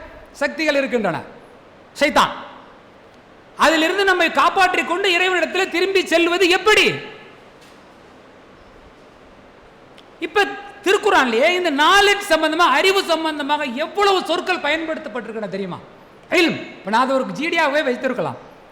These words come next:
குரூப் டிஸ்கஷனா வச்சிருக்கலாம். இல்ம், நாலெட்ஜ், ஹிக்மத், விவேகம், விஸ்டம், ஃபிக்ஹ், ஃபிக்ஹ் சட்டம்னு சொல்றோமே, ஃபிக்ஹ்னு என்ன? டீப் நாலெட்ஜ்,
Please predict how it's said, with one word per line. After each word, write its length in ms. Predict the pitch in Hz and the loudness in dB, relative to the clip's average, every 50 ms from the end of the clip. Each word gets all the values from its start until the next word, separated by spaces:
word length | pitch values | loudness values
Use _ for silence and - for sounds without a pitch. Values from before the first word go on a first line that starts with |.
| - - - - 175 | -20 -20 -16 -8 -4
குரூப் 220 | 233 320 311 285 | -4 -4 -2 -4
டிஸ்கஷனா 400 | 294 233 - 285 262 233 285 302 285 | -6 -6 -6 -6 -4 -2 0 0 0
வச்சிருக்கலாம். 500 | 262 262 262 269 240 208 175 170 156 139 - - - - - - - | 0 -2 -2 -4 -4 -4 -4 -4 -6 -8 -10 -16 -20 -20 -20 -10 -4
இல்ம், 280 | 262 349 359 330 254 180 165 185 | 0 0 2 0 0 -4 -4 -2
நாலெட்ஜ், 400 | 240 277 302 294 269 185 143 - - - - - - - - - - - - - - - - - - - - | 0 2 2 2 0 -2 -4 -8 -14 -14 -18 -20 -20 -20 -20 -20 -20 -20 -20 -20 -20 -20 -20 -20 -10 -2 0
ஹிக்மத், 480 | 339 370 - - 403 403 381 - - - - - - - - - - - - - - - - - - - - - - - - - - - - - - | 0 0 0 2 4 4 4 4 2 -4 -12 -14 -16 -18 -20 -20 -20 -20 -20 -20 -20 -20 -20 -20 -20 -20 -20 -20 -20 -20 -20 -20 -20 -20 -20 -12 -4
விவேகம், 640 | 170 254 285 277 370 392 392 320 311 226 170 156 180 | 0 0 2 4 4 4 4 4 2 -2 -2 -4 -4
விஸ்டம், 380 | 262 294 269 - 370 339 220 147 - - - - - - - - - - - - - - - - - - - - - - - - - - - - | -4 -4 -2 0 0 0 -2 -4 -10 -14 -18 -20 -20 -20 -20 -20 -20 -20 -20 -20 -20 -20 -20 -20 -20 -20 -20 -20 -20 -20 -20 -20 -20 -20 -6 -2
ஃபிக்ஹ், 500 | 320 370 370 370 440 392 269 285 302 302 - - - - - - - - - - - - - - - - - - - - - - | -2 -2 2 4 4 4 4 2 0 -2 -6 -12 -16 -18 -20 -20 -20 -20 -20 -20 -20 -20 -20 -20 -20 -20 -20 -20 -20 -20 -10 -8
ஃபிக்ஹ் 240 | 349 262 359 349 | -4 -2 -2 -2
சட்டம்னு 460 | 320 - 285 277 311 330 330 330 285 180 | 0 0 0 0 2 0 0 0 0 -2
சொல்றோமே, 240 | 214 196 196 185 175 - | -2 -4 -4 -4 -4 -4
ஃபிக்ஹ்னு 340 | 370 359 370 392 370 381 | -4 -2 -2 -2 -2 -2
என்ன? 80 | 381 339 | -2 -2
டீப் 500 | 311 330 330 311 254 330 381 403 403 392 | -2 -2 -2 -2 2 2 2 2 2 0
நாலெட்ஜ், 400 | 381 359 349 349 330 269 190 - | 0 0 0 0 0 -2 -4 -8